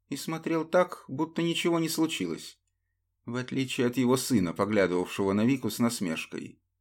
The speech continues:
Руки так и чесались запустить в эту наглую рожу чем-нибудь тяжелым.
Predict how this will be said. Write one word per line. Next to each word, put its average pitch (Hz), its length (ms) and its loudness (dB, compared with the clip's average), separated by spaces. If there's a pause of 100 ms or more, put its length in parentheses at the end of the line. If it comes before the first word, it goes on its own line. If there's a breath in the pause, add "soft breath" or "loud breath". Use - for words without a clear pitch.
(760)
Руки 143 420 -8
так 143 260 -4
и 147 60 -4
чесались 85 640 -4
запустить 110 500 -2
в 98 60 0
эту 98 160 2
наглую 113 460 4
рожу 139 280 2
чем-нибудь 143 520 0
тяжелым. 85 640 0